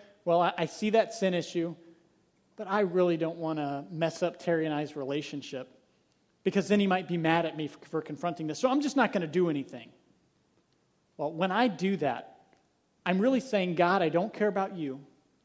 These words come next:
because your scripture commands I should do it. And I'm really saying to Terry, I don't care about him. And I need to go to him and say, "Regardless, this could come across bad and it could hurt our friendship,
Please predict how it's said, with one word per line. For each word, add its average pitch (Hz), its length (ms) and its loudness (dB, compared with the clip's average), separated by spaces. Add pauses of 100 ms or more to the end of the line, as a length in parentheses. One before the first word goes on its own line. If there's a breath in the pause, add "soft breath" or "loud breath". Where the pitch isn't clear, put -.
(120)
because 160 160 -4
your 147 80 -6
scripture - 380 -8
commands 147 580 -6
I 135 60 -12
should 131 200 -16
do 135 160 -4
it. - 140 -12 (240 loud breath)
And 170 100 0
I'm 180 120 2
really 233 180 6
saying 214 240 0
to 165 80 -4
Terry, 190 320 2
I 160 80 2
don't 196 180 0
care 175 160 -2
about 147 200 -4
him. 131 200 -12 (2000)
And 175 260 -2 (920 loud breath)
I 175 80 2
need 220 180 4
to 208 60 0
go 202 180 4
to 202 60 4
him 196 120 0
and 180 80 -4
say, 185 440 4
"Regardless, 165 680 0 (360)
this 170 120 -6
could 170 160 -6
come 170 200 -4
across 175 420 2
bad 170 460 4
and 170 100 -4
it 202 80 -10
could 147 300 -6
hurt 190 200 2
our 156 120 2
friendship, 202 640 -6